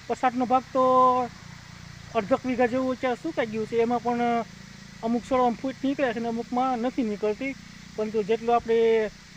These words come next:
ફૂટ નીકળે એના માટે અત્યારે આપણે જે ઓગણીસ ઓગણીસ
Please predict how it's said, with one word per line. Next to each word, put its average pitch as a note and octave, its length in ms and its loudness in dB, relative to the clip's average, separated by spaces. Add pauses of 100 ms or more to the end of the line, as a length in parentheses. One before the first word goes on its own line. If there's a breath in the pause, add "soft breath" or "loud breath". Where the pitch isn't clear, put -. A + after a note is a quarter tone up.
(720)
ફૂટ C4+ 180 -2
નીકળે C#4 300 4
એના A#3+ 140 4
માટે A#3+ 200 0
અત્યારે A#3 240 0
આપણે A3 160 0
જે A3+ 140 -2
ઓગણીસ A3+ 440 0
ઓગણીસ A3+ 280 -4